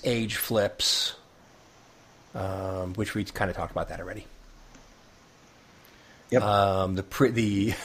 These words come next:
Speaker 1: <laughs> the comic book alien is not preoccupied with food, where the T V alien loves pie, both, uh, pizza and, uh, like, fruit pie,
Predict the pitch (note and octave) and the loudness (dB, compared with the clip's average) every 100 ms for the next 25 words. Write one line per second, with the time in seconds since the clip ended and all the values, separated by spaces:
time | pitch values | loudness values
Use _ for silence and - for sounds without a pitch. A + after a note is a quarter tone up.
0 | - - - - - - A2+ A2+ G2+ D3 | 0 0 0 -14 -14 -6 0 0 6 10
1 | D3 C#3+ D3 C#3+ C3+ C3 G#2 A#2+ A2 - | 10 10 8 10 10 10 4 4 4 4
2 | A2+ G2+ G2+ G#2 G2 E2 - G#3 G#3 G#3+ | 4 4 2 0 0 0 2 4 6 2
3 | F#3 - A2+ - A#2+ A2+ A2 F#2 G#2 G#2 | -2 0 -2 0 0 2 2 2 2 2
4 | G2 G2 F#2 F#2 F2 - A2 F#2 G2+ G2+ | 0 0 -2 -4 -6 -12 -8 0 0 0
5 | - - D#3 C#3+ C#3+ C3 B2+ - G#2+ G2+ | -2 4 6 8 6 4 2 2 4 4
6 | G2+ - - - _ - - - - - | 0 -8 -14 -20 _ -20 -20 -20 -14 -6
7 | F2+ E2+ E2+ - D3 C#3 - B2 A2 G2 | -4 -2 -6 0 2 4 6 6 6 2
8 | - A2+ A2+ G#2 G2+ G2 F#2 - - - | -4 0 2 2 2 0 -4 -8 -20 -20
9 | - - G2 F#2+ F2+ F2 F2 E2+ - F2+ | -20 -2 2 2 2 0 -2 -2 -4 -6
10 | - - | -6 -10